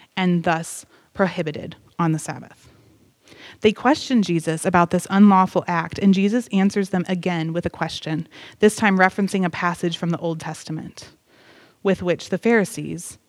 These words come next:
should have been familiar. It's an example of a time when David and his men were in need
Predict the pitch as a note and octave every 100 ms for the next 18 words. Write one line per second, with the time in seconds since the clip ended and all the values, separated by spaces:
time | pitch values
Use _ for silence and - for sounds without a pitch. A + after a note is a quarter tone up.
0 | _ - C#4+ A#3 E3 D#3 D3+ E3 D#3 D3+
1 | D#3+ E3 - - _ _ _ - - -
2 | - G#3 - C4 A3+ A3 A#3 A#3 A#3+ -
3 | G#3+ F#3 F3 F3+ F#3 F3 F#3 G3 G#3 A3
4 | G3 G3 A#3 G3 D#3+ D#3+ E3 - F#3 F#3+
5 | F3+ G3 D3 D#3+